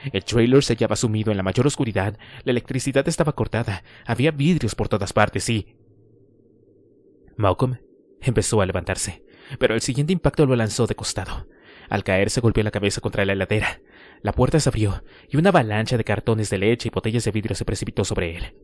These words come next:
Pero no había luz en la heladera, porque la electricidad estaba cortada.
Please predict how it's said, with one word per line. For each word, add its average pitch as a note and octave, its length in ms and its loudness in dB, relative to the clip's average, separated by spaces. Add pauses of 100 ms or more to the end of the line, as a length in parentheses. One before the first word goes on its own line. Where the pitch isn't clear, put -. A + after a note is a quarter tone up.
(720)
Pero G2 140 -2
no F2 100 -4
había G#2 180 0
luz G2+ 240 -4
en G2+ 60 -4
la F#2 60 -4
heladera, F2+ 480 -6 (640)
porque A#2 220 -2
la A2 80 2
electricidad A#2 600 -2
estaba G#2+ 300 -2
cortada. - 540 -8